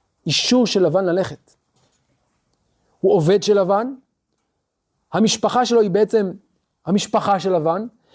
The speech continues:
וכדי להתנתק מלבן, הוא אומר, "אני צריך את האישור שלך", והאישור הזה הוא אישור מתבקש, שהרי היה לנו הסכם, מה היה לנו הסכם? שאני עובד שבע, ועוד שבע, אמנם אתה רימית אותי, אבל זה מה שקרה,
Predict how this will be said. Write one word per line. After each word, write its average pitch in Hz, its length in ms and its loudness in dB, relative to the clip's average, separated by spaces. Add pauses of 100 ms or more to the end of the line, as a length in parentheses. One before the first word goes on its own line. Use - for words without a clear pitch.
(140)
וכדי 214 280 2
להתנתק 285 680 0
מלבן, 240 240 4
הוא 233 80 2
אומר, 233 160 4
"אני 220 100 0
צריך - 320 -2
את 190 80 -2
האישור 254 360 2
שלך", 180 320 -4
והאישור 208 400 2
הזה 160 180 0
הוא 160 120 0
אישור 190 220 -4
מתבקש, 240 480 -2
שהרי 190 420 2 (360)
היה 202 200 2
לנו 285 120 2
הסכם, 285 320 0
מה 226 80 2
היה 240 160 2
לנו 233 140 4
הסכם? 190 380 0 (1160)
שאני 247 180 2
עובד 226 280 4
שבע, 170 360 0 (320)
ועוד 233 320 4
שבע, 160 360 -2 (160)
אמנם 196 240 -6
אתה 190 140 -6
רימית 208 280 -2
אותי, 170 260 0
אבל 185 140 0
זה 196 100 2
מה 220 80 0
שקרה, 156 400 0